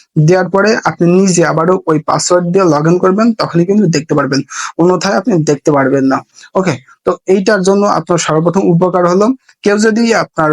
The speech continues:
Facebook হ্যাক করে এবং অন্য কোনো ফোনে যদি সেটা log in করে, সেক্ষেত্রে ওই পাসওয়ার্ড যদি সে জানতে না পারে এবং না দিতে পারে, সেক্ষেত্রে আপনি কি মেসেজ করছেন সে কিন্তু কখনোই জানতে পারবে না।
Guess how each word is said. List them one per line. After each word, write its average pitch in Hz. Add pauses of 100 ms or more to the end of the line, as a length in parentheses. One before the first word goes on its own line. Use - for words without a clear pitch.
(120)
Facebook 160 (120)
হ্যাক 156
করে 143 (380)
এবং 185
অন্য 214
কোনো 190
ফোনে 170 (100)
যদি 185
সেটা 160 (140)
log 143
in 185
করে, 160 (460)
সেক্ষেত্রে 214 (140)
ওই 160 (100)
পাসওয়ার্ড 160 (100)
যদি 196 (320)
সে -
জানতে 170
না 165
পারে 151 (140)
এবং 160 (140)
না 156 (100)
দিতে 170
পারে, 165
সেক্ষেত্রে 170 (300)
আপনি - (100)
কি 202
মেসেজ 175
করছেন 190 (120)
সে -
কিন্তু 170 (100)
কখনোই 185
জানতে 139
পারবে 131
না। 131